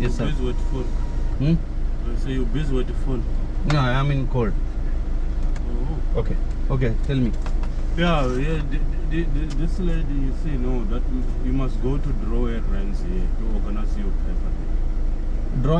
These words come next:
Speaker 1: and?
Speaker 2: Rents.
Speaker 1: Rents?
Speaker 2: Yes.
Speaker 1: I don't have rents, please.
Speaker 2: Yeah, draw with them.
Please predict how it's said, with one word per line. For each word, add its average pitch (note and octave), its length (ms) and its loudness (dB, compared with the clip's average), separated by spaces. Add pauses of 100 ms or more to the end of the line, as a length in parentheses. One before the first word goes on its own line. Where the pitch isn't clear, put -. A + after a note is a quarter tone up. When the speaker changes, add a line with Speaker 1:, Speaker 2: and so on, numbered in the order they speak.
Speaker 1:
and? G#3+ 100 2 (380)
Speaker 2:
Rents. - 400 0 (760)
Speaker 1:
Rents? D3 260 2 (200)
Speaker 2:
Yes. - 140 0 (420)
Speaker 1:
I A#2 100 0
don't C3+ 300 2
have A#2+ 120 2
rents, G#2+ 240 0
please. A2 320 0 (160)
Speaker 2:
Yeah, B2 140 2 (160)
draw B2 220 2
with - 120 0
them. - 140 0